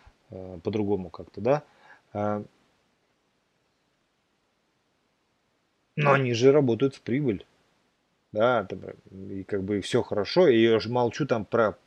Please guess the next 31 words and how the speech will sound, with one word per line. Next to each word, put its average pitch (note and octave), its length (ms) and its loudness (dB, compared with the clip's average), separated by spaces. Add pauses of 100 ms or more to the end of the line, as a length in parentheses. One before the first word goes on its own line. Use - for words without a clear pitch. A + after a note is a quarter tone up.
(100)
про A#2 140 0
корейцев, A#2 500 0
там, F#2+ 200 -10
китайцев, A#2 520 -2 (500)
и G#2 80 -4
вообще G#2 260 -2
про G#2 140 -6
всю G#2+ 240 -2
Азию, A2+ 280 2
которая G#2+ 340 -2
вот-вот G#2+ 460 -2
там F2+ 360 -8
два-три G#2 380 -4
года A2 320 2
и F#2+ 120 -2
нач-, G2 260 -10
начнут G2+ 340 -10
мощные G2+ 300 -10
продажи. G2+ 400 -4 (360)
Поэтому F#3 380 2
с - 60 -10
фундаментальной E3 760 0
точки D3 320 -4
зрения, C#3+ 580 2 (520)
э, G2+ 1000 -4 (760)
ничего C3 400 -2
хорошего G#2+ 640 2
я A2 200 -4
не A#2 140 -6
вижу G2+ 300 -4
здесь. E2 340 -18